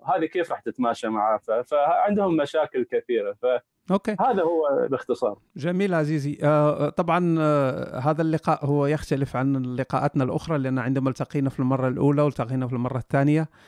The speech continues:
Speaker 2: آه، كنت في، آه، في سطاط ال-، <laughs> الكفر، كنت في جانب ال-، الكفر الفجرة، كنت مع اللادينيين، ال-، كنت في صفنا، فحدث ما حدث، آه،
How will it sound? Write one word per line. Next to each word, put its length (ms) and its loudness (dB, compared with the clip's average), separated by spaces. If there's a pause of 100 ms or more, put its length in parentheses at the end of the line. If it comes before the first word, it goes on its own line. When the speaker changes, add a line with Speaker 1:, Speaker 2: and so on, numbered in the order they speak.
(360)
Speaker 2:
آه، 340 4
كنت 380 2
في، 560 4
آه، 320 4 (460)
في 160 -2
سطاط 420 0
ال-، 180 0
<laughs> 720 2
الكفر، 500 -2 (440)
كنت 280 2
في 180 2
جانب 440 4
ال-، 320 0
الكفر 480 0
الفجرة، 500 2
كنت 260 0
مع 220 2
اللادينيين، 840 2
ال-، 240 -4 (440)
كنت 280 2 (840)
في 200 2
صفنا، 760 2 (500)
فحدث 600 2
ما 100 0
حدث، 580 -2
آه، 580 2